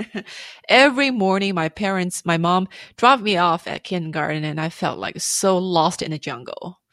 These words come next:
And <laughs> because I hated the kindergarten so much, I, I just couldn't get along with other kids. And it was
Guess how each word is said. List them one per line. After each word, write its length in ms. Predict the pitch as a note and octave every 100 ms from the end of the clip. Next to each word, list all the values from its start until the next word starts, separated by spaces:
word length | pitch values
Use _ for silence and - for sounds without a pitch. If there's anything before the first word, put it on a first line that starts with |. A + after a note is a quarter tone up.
| - - - - - _ -
And 840 | F3+ F#3+ A3+ - - - G#3+ F#3+
<laughs> 60 | F#3
because 380 | F#3+ G3+ F3+ -
I 120 | E3
hated 540 | D#3+ - F4 D4 A#3
the 80 | E3+
kindergarten 580 | - - E3 D#3 D3+ D#3+
so 320 | - D4 C#4+
much, 240 | A#3 F3+ E3+
I, 240 | F3+ G#3 - - - - _ _ -
I 420 | C3 C2+ C4 B3+
just 380 | - E4+ - -
couldn't 360 | - C5 F#4+ B3
get 160 | D#4
along 260 | D4 D#4 F#4
with 160 | D4+
other 180 | D4 F4
kids. 460 | - G4+ F4+ - -
And 480 | - F#3 F#3 F#3+ F#3+ _ _ _ _ _ _
it 140 | G#3 G#3+
was 540 | G#3+ G#3+ A3 - -